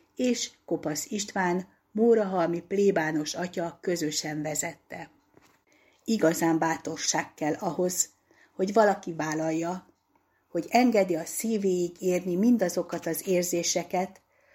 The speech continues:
amelyeket a gyász hozhat magával. Erre azért van szükség, hogy felismerjük, hogy önmagában nem az idő segít, hanem az idő alatti apró, de fontos döntések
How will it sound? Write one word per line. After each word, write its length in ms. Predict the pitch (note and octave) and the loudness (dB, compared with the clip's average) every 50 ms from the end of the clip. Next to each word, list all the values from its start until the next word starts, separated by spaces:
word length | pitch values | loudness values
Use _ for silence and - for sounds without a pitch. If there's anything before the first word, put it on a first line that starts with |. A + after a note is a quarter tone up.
| - _ _ _ - | -20 _ _ _ -2
amelyeket 600 | G3 G3+ G3 G3 F#3+ F#3+ F#3 - G3 F3+ - F#3 | 0 4 6 6 6 6 4 2 -4 -4 -2 -2
a 60 | F3 | -2
gyász 480 | E3+ F3 G3+ G3 G3 G3 G3 G3 - | 0 2 4 6 6 4 4 0 -6
hozhat 480 | - - E3 C#3+ - - D#3+ D3 - - | -12 -12 -12 -10 -8 -8 -8 -8 -8 -8
magával. 640 | F3 D#3+ D#3 D3 D#3+ E3 E3+ - F3 F3 F3+ F3+ - _ _ _ _ _ _ _ _ _ _ _ _ - - - - - | -8 -6 -6 -6 -8 -10 -10 -12 -12 -12 -12 -14 -16 _ _ _ _ _ _ _ _ _ _ _ _ -20 -20 -20 -16 -2
Erre 300 | - F#3 F#3 F#3+ F#3 - | 2 4 6 6 4 4
azért 420 | - G#3+ B3 B3+ - A3 G3+ G3+ - | 4 2 2 4 4 4 2 2 0
van 140 | - F3 E3 | -2 -4 -2
szükség, 580 | - - - D3+ - - - - D3+ E3+ F3 - _ _ _ _ _ _ | -2 -4 -4 -4 -4 -4 -4 -4 -6 -8 -12 -16 _ _ _ _ _ _
hogy 200 | _ - F3+ - | _ -10 -8 -6
felismerjük, 920 | - - A3 G3+ G3+ G#3 G3 - - - F#3+ F#3 F3+ F#3+ F#3+ G3+ G3+ G3+ - _ _ _ _ _ _ _ _ _ | 0 2 4 4 4 4 2 0 0 0 0 0 2 2 2 0 0 -2 -6 _ _ _ _ _ _ _ _ _
hogy 280 | _ - F3+ F3+ - G#3 | _ -4 -2 0 2 4
önmagában 800 | G#3 G#3+ G#3 G3+ G3+ G3+ G#3 G3 G3 G3 G3+ G3+ G3+ G3+ - - | 4 4 4 4 4 4 4 2 4 4 2 2 2 0 -2 -4
nem 240 | - A3+ C4 C#4 B3 | 0 4 6 6 6
az 220 | G#3+ G3+ F#3+ - - | 6 2 0 -2 -4
idő 320 | - F#3 E3+ D#3+ D#3+ D3 D3+ | -6 -6 -2 0 0 0 0
segít, 600 | D3 - - E3 D3+ D3+ E3+ F3 F#3 F3+ - - _ _ _ _ _ _ _ _ _ _ _ | 0 -2 -2 -2 -4 -4 -4 -4 -6 -6 -10 -16 _ _ _ _ _ _ _ _ _ _ _
hanem 300 | - F#3 G3 F#3+ F#3 F3 | -4 -2 0 2 2 2
az 240 | E3+ F3 F3 - - | 2 0 -2 -6 -4
idő 400 | - A#3 A#3 G#3 A3 G#3+ G#3+ G#3+ G#3+ | -2 0 4 6 6 6 6 4 2
alatti 580 | - F#3+ F3+ F#3 F3 F3 - - - - - - | 0 0 2 2 2 0 -2 -6 -12 -14 -12 -8
apró, 560 | - F#3 F3+ - - E3+ E3+ F3 G#3 G#3 - - _ _ _ _ _ _ | -8 -8 -6 -6 -4 -2 0 -2 -2 -4 -6 -14 _ _ _ _ _ _
de 240 | - F#3 A3+ A3+ A3 | -2 2 2 2 2
fontos 720 | A3 - - D#4 B3+ G#3+ G3 G3+ - F#3+ F#3+ F#3+ - G3 | 0 2 4 6 6 6 2 -2 -2 -4 -4 -4 -4 -2
döntések 840 | F#3 F#3 F3 E3+ F3 - F3+ E3+ E3+ - - F#3+ F#3+ G3+ G3+ - | 0 0 0 0 0 -2 -2 -2 -2 -2 -2 -2 -2 -4 -6 -12